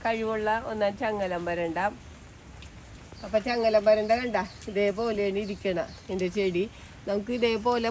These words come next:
പടർത്തി കൊടുക്കാൻ നമുക്ക് ചെടിച്ചട്ടിയിലൊക്കെ വളർത്താൻ പറ്റിയതാണ്. അപ്പൊ നമുക്ക് ഇതിന്റെ ചമ്മന്തി ഉണ്ടാക്കി കഴിക്കാം, അതേപോലെ തന്നെ ഓയിൽ ഉണ്ടാക്കാം. ഏ, ഇത് കണ്ട, ഇത് ചങ്ങലം പരണ്ട എന്നുള്ള പേരുള്ളത് തന്നെ കണ്ട,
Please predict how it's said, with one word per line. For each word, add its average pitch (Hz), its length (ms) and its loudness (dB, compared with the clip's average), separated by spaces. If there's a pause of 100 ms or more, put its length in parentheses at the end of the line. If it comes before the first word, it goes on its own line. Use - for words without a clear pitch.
പടർത്തി 214 560 2
കൊടുക്കാൻ 196 500 4
നമുക്ക് 190 280 4
ചെടിച്ചട്ടിയിലൊക്കെ 190 880 0
വളർത്താൻ 185 420 4
പറ്റിയതാണ്. 185 640 2 (500)
അപ്പൊ - 140 -2 (140)
നമുക്ക് 196 400 0
ഇതിന്റെ 202 360 2 (380)
ചമ്മന്തി 185 540 2
ഉണ്ടാക്കി 196 440 2
കഴിക്കാം, 190 460 2 (520)
അതേപോലെ 175 360 -2
തന്നെ 196 220 2
ഓയിൽ 190 220 4 (100)
ഉണ്ടാക്കാം. 175 520 0 (400)
ഏ, 185 40 -2 (720)
ഇത് 202 140 4 (320)
കണ്ട, 196 180 6 (200)
ഇത് 196 100 2 (100)
ചങ്ങലം 233 420 6
പരണ്ട 208 260 6 (120)
എന്നുള്ള 233 320 2
പേരുള്ളത് 233 640 2
തന്നെ 233 240 2
കണ്ട, 208 180 2